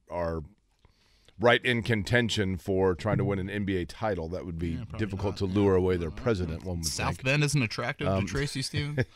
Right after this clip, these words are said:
Speaker 1: <laughs> uh, but Indiana last night, Indiana and Purdue. Uh, a great win for both teams last night, and I'll tell you why. Both on the road, obviously.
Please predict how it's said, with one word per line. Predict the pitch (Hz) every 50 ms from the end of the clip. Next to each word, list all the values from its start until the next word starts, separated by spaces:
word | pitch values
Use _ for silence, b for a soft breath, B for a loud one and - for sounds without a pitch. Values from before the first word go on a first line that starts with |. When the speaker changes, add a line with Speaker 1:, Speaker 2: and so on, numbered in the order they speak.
| - - - -
Speaker 1:
<laughs> | - - - - - -
uh, | 127 127 123
but | 110 131 143 -
Indiana | 180 202 220 233 214 190 185 175 160
last | 147 139 131 123 - -
night, | 139 131 131 127
Indiana | 139 147 156 170 160 151 151
and | 131 139 127 117
Purdue. | 131 131 120 110 92 78 71 78 - _ _ _ _ _ _ _ _ _ _ _ _ _ _ _ _ _ _ _ _ _ _ _ _ -
Uh, | 127 135 143 -
a | 143 147
great | 120 143 185 226 220 190
win | 214 214 202 156
for | 170 135
both | 117 143 160 185 - -
teams | 147 131 120 113 113 107 - - - - - _ _ _
last | - 110 117 113 113 107 92 110
night, | 117 107 113 120 -
and | 113 117
I'll | 113 107
tell | - 156 147
you | 139 120
why. | 113 123 131 120 110 107 107 107 - - 107 107 113
Both | 104 95 123 143 151 147
on | 156 147
the | 139 123
road, | 117 113 107 104
obviously. | 101 95 92 92 98 95 - - 107 107 127